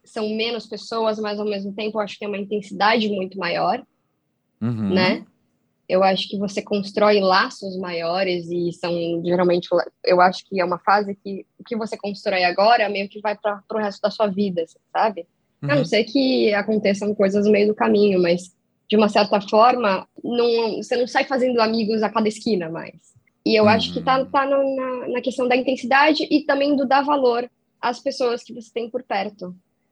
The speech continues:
Speaker 1: né? Porque eu acho que tem, tem isso também, né? A gente,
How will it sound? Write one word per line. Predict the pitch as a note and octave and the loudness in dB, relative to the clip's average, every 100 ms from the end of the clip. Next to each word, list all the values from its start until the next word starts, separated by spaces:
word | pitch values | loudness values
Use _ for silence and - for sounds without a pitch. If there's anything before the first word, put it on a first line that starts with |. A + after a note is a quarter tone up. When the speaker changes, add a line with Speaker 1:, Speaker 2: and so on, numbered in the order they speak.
| _ G#3 | _ 0
Speaker 1:
né? | G3+ A#3 | 0 0
Porque | A3+ G3+ A3 | -4 -2 2
eu | G#3 | 4
acho | G#3 | 2
que | - | -2
tem, | A3+ A#3 A3+ G#3+ | -2 0 -2 -2
tem | B3 A3+ | 0 0
isso | A3+ G#3+ | -2 -4
também, | A3+ A3 G#3 G#3 F#3+ | -2 0 2 0 0
né? | F3+ F#3+ | -2 0
A | F#3 | 0
gente, | F#3+ G#3 - | 0 -4 -6